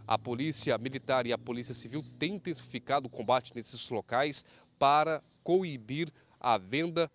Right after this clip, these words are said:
e o consumo de entorpecentes, já que são desses lugares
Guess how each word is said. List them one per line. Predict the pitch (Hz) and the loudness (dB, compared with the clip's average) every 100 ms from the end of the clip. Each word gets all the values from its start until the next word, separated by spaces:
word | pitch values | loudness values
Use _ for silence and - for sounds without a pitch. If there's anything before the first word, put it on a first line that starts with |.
| _ | _
e | 156 | -6
o | 170 | -6
consumo | 151 156 131 - 156 | -6 -6 -6 -6 -8
de | 127 | -8
entorpecentes, | 143 151 143 147 - 127 107 - - | -4 -2 -2 -4 -2 -2 -4 -8 -10
já | 131 113 139 139 | -8 0 2 2
que | - 117 | -2 -10
são | 104 139 | -6 -6
desses | 107 107 175 202 - 156 | -6 -4 -4 -4 -6 -6
lugares | 139 110 113 127 147 - | -6 0 2 2 0 -10